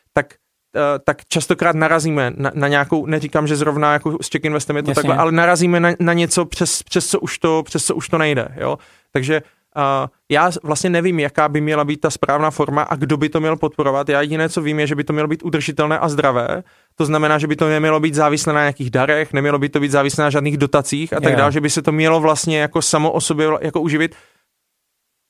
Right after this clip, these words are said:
Speaker 1: Tím pádem by to mělo vlastně vysílat hodnotu těm lidem, pro které je to určené, jo.
Speaker 2: Mhm. Mluvíme tady o tom jako, eh, to, tak pojď nám teda říct, co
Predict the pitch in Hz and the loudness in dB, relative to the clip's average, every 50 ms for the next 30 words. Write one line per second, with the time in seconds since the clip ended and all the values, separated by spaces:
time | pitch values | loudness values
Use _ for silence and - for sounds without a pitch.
0 | _ - 170 185 196 175 - 165 160 156 160 160 160 160 156 - 160 156 160 156 | _ 0 0 2 2 2 4 4 4 4 2 2 0 0 0 0 0 0 0 0
1 | 160 151 160 156 - 175 156 156 - - 170 165 160 147 139 156 151 156 160 156 | 0 0 0 0 0 -2 -2 -2 -2 0 0 0 2 2 0 0 2 2 0 0
2 | - 160 139 170 156 156 156 151 156 156 156 156 160 151 - - 165 151 156 151 | 0 0 0 2 2 2 2 2 2 0 0 0 -2 -2 -2 -2 -2 0 0 0
3 | 156 170 147 156 - - 151 135 113 - - 120 - _ - - _ - 147 120 | 0 -2 -4 -4 -4 -4 -4 -4 -4 -6 -10 -14 -18 _ -20 -20 _ -8 -6 -6
4 | 120 113 123 143 _ _ _ _ _ _ _ _ _ - - 131 131 127 143 135 | -4 -6 -6 -10 _ _ _ _ _ _ _ _ _ -4 -2 0 2 2 2 4
5 | 139 139 143 147 143 135 147 147 143 131 - 165 156 147 143 139 - - - - | 4 4 4 4 2 2 2 2 2 2 4 4 4 4 2 0 -4 -6 -2 0
6 | 131 135 127 - 135 127 113 107 113 131 131 139 117 - - 131 120 139 139 135 | 0 0 0 2 2 2 2 2 -2 -2 -2 -4 -4 -4 -4 -4 0 0 0 0
7 | 117 139 135 135 139 139 135 120 127 131 123 - - _ _ - _ - - - | 2 2 4 4 4 2 2 0 0 -2 -4 -6 -14 _ _ -20 _ -6 0 2
8 | 139 143 139 139 139 | 4 4 6 4 4